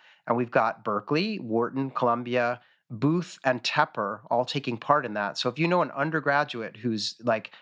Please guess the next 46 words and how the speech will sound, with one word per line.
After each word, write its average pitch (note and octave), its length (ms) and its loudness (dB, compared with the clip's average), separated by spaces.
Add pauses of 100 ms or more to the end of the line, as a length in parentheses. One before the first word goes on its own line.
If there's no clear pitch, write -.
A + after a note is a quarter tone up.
(140)
chomping D#3 320 4
at D#3+ 120 -2
the D3+ 80 -2
bit D3+ 260 0
to - 80 -8
get C3 140 2
into C3 140 -2
business D3 380 0
school C3+ 560 0
while B2+ 220 4
they're C#3 140 -4
a C#3 40 -4
senior D3+ 360 2
in D#3 80 0
college C3 460 0
so - 100 -2
that B2 160 0
they B2 100 2
can C3 140 -2
go A#2+ 160 4
off C3 260 0
and A#2+ 180 -2 (300)
take D3+ 220 2
risks D3+ 480 0
and B2+ 100 -2
do C3 100 2
all C3+ 80 4
kinds C3 220 -2
of A#2+ 80 -10
fun C3 180 2
stuff C3 260 -4
with A#2 100 -8
their A#2 100 0
career B2+ 300 0
pre-M D3+ 440 0
B A2 140 -6
A A2 240 0
'cause A2+ 200 -12
they A2 120 -4
know A#2+ 240 2
they B2 100 0
have A#2+ 120 -2
an A#2 60 -2
admit A#2 360 0
in A#2+ 140 -10
hand, C3 540 0